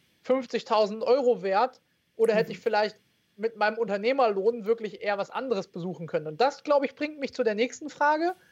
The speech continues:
Speaker 1: Nämlich, ich glaube, es ist entscheidend und das macht, glaube ich, dann die Qualität aus, zu welchem
Speaker 2: Mhm.
Speaker 1: Netzwerk gehe ich?
Speaker 2: Ja.
Speaker 1: Gehe ich zum Unternehmer-Hansel-Netzwerk, wo alle selbstständig gerade im ersten Jahr sind,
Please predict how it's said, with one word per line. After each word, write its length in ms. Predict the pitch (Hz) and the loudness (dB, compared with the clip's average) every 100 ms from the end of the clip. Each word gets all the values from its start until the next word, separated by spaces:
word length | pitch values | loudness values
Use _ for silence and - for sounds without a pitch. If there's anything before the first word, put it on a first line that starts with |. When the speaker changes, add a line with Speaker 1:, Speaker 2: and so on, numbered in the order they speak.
| _ _ _ - | _ _ _ -2
Speaker 1:
Nämlich, 360 | 240 262 254 | 0 2 0
ich 160 | - - | -4 -4
glaube, 440 | 220 220 254 269 | 2 4 4 2
es 140 | - 214 | 0 -8
ist 120 | - | -10
entscheidend 640 | 180 160 - 208 254 302 | -10 -8 -2 2 0 -2
und 160 | 202 175 | -10 -8
das 200 | 226 - | -8 -8
macht, 260 | 240 - | -8 -6
glaube 180 | 226 214 | -4 -4
ich, 60 | - | -6
dann 120 | 196 | -10
die 60 | 175 | -10
Qualität 520 | - 185 170 226 233 | -6 -6 -2 -2 2
aus, 220 | 247 254 _ _ _ _ | 2 2 _ _ _ _
zu 300 | - 214 170 | -10 -6 -2
welchem 600 | 165 233 269 - 208 185 185 | 2 4 4 0 -4 -4 -10
Speaker 2:
Mhm. 300 | 190 180 175 | -8 -6 -4
Speaker 1:
Netzwerk 640 | 170 - - 160 151 - _ | -6 -6 -8 -8 -8 -12 _
gehe 280 | 160 151 147 | -10 -6 -6
ich? 120 | - _ _ _ _ _ _ - | -10 _ _ _ _ _ _ -10
Speaker 2:
Ja. 60 | |
Speaker 1:
Gehe 140 | 190 247 | 0 0
ich 140 | 254 | 0
zum 160 | - 240 | -4 0
Unternehmer-Hansel-Netzwerk, 1300 | 233 226 220 262 220 247 294 302 285 285 285 285 | 2 2 2 2 2 2 0 -2 -2 0 0 0
wo 80 | 233 | 2
alle 200 | 226 233 | 2 4
selbstständig 560 | 226 262 - 254 233 - | 4 2 2 -2 -2 -4
gerade 200 | 220 226 | 0 0
im 60 | |
ersten 280 | 220 220 - | 0 -2 -2
Jahr 280 | 196 214 294 | 0 2 2
sind, 300 | 220 294 - | 2 -2 -4